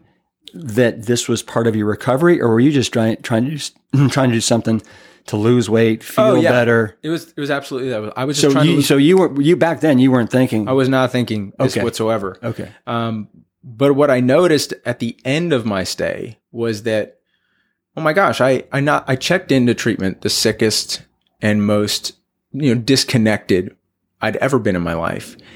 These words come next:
Speaker 2: And within one year, which, let's be honest, one year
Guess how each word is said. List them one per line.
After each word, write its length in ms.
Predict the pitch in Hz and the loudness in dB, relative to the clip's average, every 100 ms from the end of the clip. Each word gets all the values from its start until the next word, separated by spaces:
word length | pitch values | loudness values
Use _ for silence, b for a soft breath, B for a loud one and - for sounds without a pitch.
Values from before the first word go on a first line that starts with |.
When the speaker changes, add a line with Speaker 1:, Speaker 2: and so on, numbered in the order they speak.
| B B | B B
Speaker 2:
And 100 | 156 | 2
within 320 | 147 151 135 | 2 2 0
one 260 | 139 185 185 | 2 2 2
year, 340 | 135 127 95 | 4 4 2
which, 420 | 95 104 - - _ _ _ | 0 -2 -4 -8 _ _ _
let's 220 | 120 139 | -2 0
be 140 | - 113 | 2 2
honest, 340 | 117 98 - | 4 0 -2
one 400 | 123 110 120 147 | -6 -2 2 2
year 540 | 120 117 127 92 92 | 0 0 2 2 0